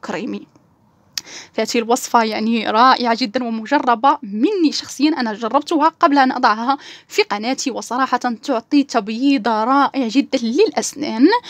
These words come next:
فأنصحكم بتجربتها. فأنا جربتها وأعجبتني النتائج، وقلت لما لا أشاركها معكم لكي تستفيدوا أنتم أيضا. كما تلاحظون أحبائي بعدما أضفنا بعض القطرات من عصير الليمون نقوم بالخلط جيدا كما تلاحظون،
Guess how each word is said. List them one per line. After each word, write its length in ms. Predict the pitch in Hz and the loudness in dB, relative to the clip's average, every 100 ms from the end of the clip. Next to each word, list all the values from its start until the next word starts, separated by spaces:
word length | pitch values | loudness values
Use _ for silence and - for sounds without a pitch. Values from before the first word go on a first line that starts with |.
| - - - | -14 -6 -2
فأنصحكم 640 | 269 262 - 233 285 269 | 0 -2 -4 0 4 4
بتجربتها. 1000 | 269 214 202 415 214 160 185 - 214 226 | 2 -2 -2 -2 -2 -4 -12 -10 -6 -6
فأنا 300 | 226 220 233 | -4 -4 -4
جربتها 560 | 254 220 269 277 294 285 | -4 -2 -2 0 2 4
وأعجبتني 720 | 254 214 247 247 - 302 311 359 | 4 2 -4 -6 0 0 2 0
النتائج، 600 | 381 370 - 339 427 359 - - - | 0 -2 -2 -4 -2 -4 -6 -18 0
وقلت 340 | 480 440 - | 2 2 0
لما 280 | 240 285 381 | 0 0 2
لا 140 | 339 285 | 0 -2
أشاركها 540 | - 302 285 262 277 | -2 -4 -2 -2 -2
معكم 360 | 240 247 262 254 | -2 -2 -2 -4
لكي 200 | 240 233 | -4 -6
تستفيدوا 800 | 220 - 202 - 277 311 - 320 | -6 -8 -6 0 2 2 2 2
أنتم 260 | 320 381 - | 2 0 0
أيضا. 340 | 208 - 185 - _ _ _ _ - - - - _ | -4 -4 -8 -8 _ _ _ _ -20 -20 -20 -20 _
كما 120 | 466 508 | 2 4
تلاحظون 440 | 494 427 403 415 | 6 4 2 -2
أحبائي 540 | - 339 311 247 277 277 | -2 -2 -2 -2 -2 0
بعدما 420 | 247 233 247 - | 0 -2 -2 -4
أضفنا 360 | 240 233 226 202 | -6 -8 -8 -2
بعض 260 | 285 427 - _ - _ 370 | 0 0 -2 _ -20 _ -6
القطرات 540 | 539 262 220 214 - | 0 0 0 -4 -6
من 120 | 208 | -12
عصير 360 | 202 - 330 247 | -12 -4 -2 -2
الليمون 360 | 208 190 269 370 | -6 -6 -2 -2
نقوم 240 | - 226 | -4 -8
بالخلط 460 | 196 - 262 - - | -8 -4 -4 -4 -10
جيدا 400 | 202 339 285 208 | -6 -2 -2 -4
كما 240 | 208 214 - | -10 -14 -14
تلاحظون، 460 | - 226 - 480 | -14 -12 -4 -2